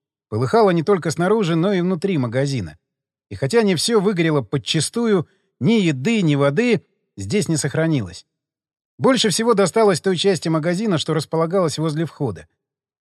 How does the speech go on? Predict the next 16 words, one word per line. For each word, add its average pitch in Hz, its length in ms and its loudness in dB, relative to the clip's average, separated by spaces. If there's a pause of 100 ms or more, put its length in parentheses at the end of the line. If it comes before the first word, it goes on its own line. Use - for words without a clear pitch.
(180)
Витрины 214 480 0
тут 160 220 -2
торчали 175 480 0
почерневшими, 160 1040 -2 (100)
металлическими 135 800 -4
остовами, 160 680 0 (340)
с - 120 -20
налипшим, 185 560 -2
расплавившимся 151 840 -2
пластиком 170 680 -2
и 131 80 -2
ещё 180 380 -2
не 123 160 -2
весть 143 200 -4
какой 123 300 -6
дрянью. 110 540 -4